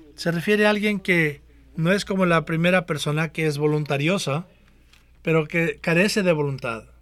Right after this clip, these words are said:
No son tan obstinados, de, de hecho están desalentados. Pregu-, cuestionan la presencia de Dios con ellos, temen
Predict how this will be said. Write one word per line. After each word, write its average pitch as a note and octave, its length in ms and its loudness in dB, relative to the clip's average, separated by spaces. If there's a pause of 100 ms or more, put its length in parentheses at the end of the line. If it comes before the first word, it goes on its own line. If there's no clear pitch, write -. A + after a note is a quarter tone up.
(840)
No D#3 200 0
son G3+ 220 -2
tan F#3+ 180 2
obstinados, E3+ 920 -2 (1120)
de, D#3+ 360 -4
de D#3 140 -4
hecho D#3+ 160 -4
están D3+ 280 -4
desalentados. A#2+ 1000 -6 (720)
Pregu-, D#3+ 320 -2 (160)
cuestionan G3+ 560 0
la F3 120 0
presencia E3 640 -4
de D3 120 -2
Dios C#3+ 240 -4
con B2+ 160 -12
ellos, A#2 280 -12
temen C3+ 500 -4